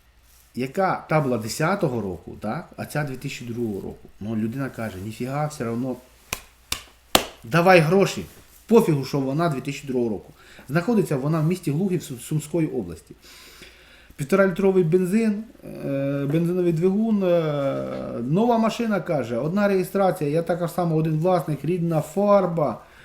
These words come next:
е, каже, рідні стекла, все, от без підкрасів, там гаражне хранення, все, машина ідеальна. Є, каже, вмятина на кузові, но я не здаюсь, все равно п'ять сто.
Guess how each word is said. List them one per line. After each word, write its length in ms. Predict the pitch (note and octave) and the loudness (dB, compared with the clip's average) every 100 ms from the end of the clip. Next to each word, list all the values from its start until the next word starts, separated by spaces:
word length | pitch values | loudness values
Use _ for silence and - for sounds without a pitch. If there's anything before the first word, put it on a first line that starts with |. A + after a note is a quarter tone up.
| - - | -16 -12
е, 60 | |
каже, 400 | B2+ D#3+ D3+ D#3 | -4 0 2 2
рідні 460 | D#3 A3 G#3 F#3+ F3 | 4 4 4 2 0
стекла, 600 | - - G3+ F3+ - A#2 | -2 2 6 6 4 -6
все, 460 | A2 - F#3+ G3 F3 | -6 -4 2 6 6
от 80 | D#3+ | 4
без 260 | D3+ F3+ | 2 -2
підкрасів, 680 | - F3 F#3+ G3+ F3 E3 D3+ | -4 -4 2 4 4 2 -4
там 420 | - F3 E3 C3 | -2 -2 0 0
гаражне 480 | A#2 E3 G3 F#3 F#3 | 2 4 4 2 -2
хранення, 540 | - G3 G#3 G#3+ F#3 | -2 0 2 2 2
все, 180 | D#3+ - | 0 -2
машина 340 | F#3+ F#3 G3 F#3 | -2 -2 -2 -2
ідеальна. 540 | F3+ G#3+ A#3 A3 F3+ - - - _ _ - | 0 0 2 2 0 -4 -20 -20 _ _ 4
Є, 180 | F4 | 4
каже, 300 | F4+ C#4 C#4 | 6 6 6
вмятина 540 | C4 C#4+ D4+ D4+ G3+ F#3+ | 6 6 6 6 6 6
на 140 | F3 | 4
кузові, 440 | E3 D#3+ B2+ B2+ E3+ | 2 2 2 4 6
но 120 | C4 | 10
я 180 | D4+ C#4+ | 12 10
не 120 | C4 | 10
здаюсь, 540 | G3+ A3+ F#3 B2+ - - _ _ | 10 10 8 6 0 -16 _ _
все 220 | - B3+ | 6 10
равно 280 | B3 A#3+ B3+ | 12 10 8
п'ять 260 | - G#3+ D#3+ | 8 6 6
сто. 440 | - F#3 B2+ - | 6 6 6 4